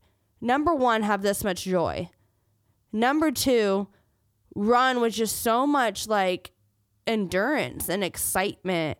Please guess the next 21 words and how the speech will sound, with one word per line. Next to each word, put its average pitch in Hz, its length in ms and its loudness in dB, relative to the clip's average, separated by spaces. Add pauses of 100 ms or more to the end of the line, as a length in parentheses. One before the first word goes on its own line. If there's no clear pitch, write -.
and 170 720 -2
just 196 240 -4
this 185 200 -4
rush. 175 640 0
Like, 185 160 0
it 147 100 -4
felt - 300 0
like 175 160 -2
a 180 100 -2
rush. 185 400 0
And 175 140 -2
I'm 170 260 -2 (560)
just, 208 220 -2
like, 190 400 -2 (480)
looking 254 380 0
at 240 120 0
the 208 100 -4
sunrise. 185 760 0
And 185 100 0
most 220 260 0
people 208 680 0